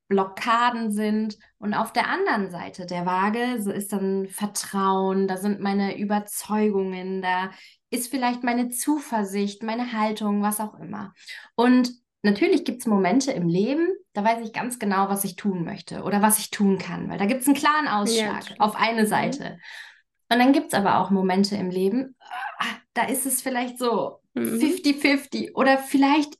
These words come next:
Speaker 1: überwiegt auch die Angst. Und dann ist Mut für mich immer wie so ein Zünglein an der Waage, was dann dafür sorgt,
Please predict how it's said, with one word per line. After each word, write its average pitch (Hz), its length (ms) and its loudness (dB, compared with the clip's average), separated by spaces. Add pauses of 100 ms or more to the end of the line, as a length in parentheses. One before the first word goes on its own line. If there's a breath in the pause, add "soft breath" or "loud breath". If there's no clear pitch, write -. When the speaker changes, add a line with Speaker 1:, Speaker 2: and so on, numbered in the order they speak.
(140)
Speaker 1:
überwiegt 269 840 2
auch 254 240 0
die - 200 -12
Angst. 208 400 0
Und 202 120 0
dann 226 160 0
ist 240 200 -4
Mut 294 360 4
für - 200 -12
mich 202 260 -2
immer 214 240 -4
wie 233 80 -8
so 233 80 -6
ein 220 180 -6
Zünglein 262 580 0
an 202 140 0
der 190 160 0
Waage, 220 340 -4 (480 loud breath)
was 233 200 -2
dann 233 160 -4
dafür 220 380 -2
sorgt, 233 580 0